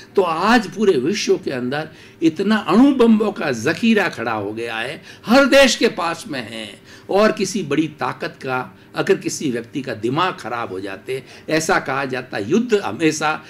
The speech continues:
सबसे पहले मस्तिष्क के अंदर लड़ा जाता है।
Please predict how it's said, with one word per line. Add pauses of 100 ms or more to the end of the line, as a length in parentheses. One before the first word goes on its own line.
(160)
सबसे
पहले
मस्तिष्क
के
अंदर
लड़ा
जाता
है।